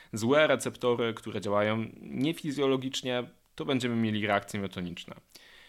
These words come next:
No i na co należy uważać? W dystrofii miotonicznej, w tej konkretnej chorobie, w tej jedno-, konkretnej jednostce, jednostce bardzo często występuje wypadanie płatka zastawki mitralnej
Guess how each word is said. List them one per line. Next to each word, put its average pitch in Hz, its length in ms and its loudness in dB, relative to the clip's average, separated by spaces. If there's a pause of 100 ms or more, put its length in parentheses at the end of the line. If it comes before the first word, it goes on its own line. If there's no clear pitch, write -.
(320)
No 131 80 2
i 160 80 4
na 208 100 2
co 202 120 -4
należy 160 300 0
uważać? 147 720 4 (320)
W 110 100 -8
dystrofii 185 560 -2
miotonicznej, 101 760 -2
w - 40 -14
tej 110 140 -4
konkretnej 120 480 -2
chorobie, 104 460 0
w 90 60 -12
tej 98 160 -6
jedno-, 104 300 -4
konkretnej 113 460 -4
jednostce, 120 600 -2
jednostce 123 580 0 (320)
bardzo 139 400 2
często 123 400 0
występuje 104 580 -2
wypadanie 107 720 -2
płatka 113 440 0
zastawki 95 480 -6
mitralnej 120 640 0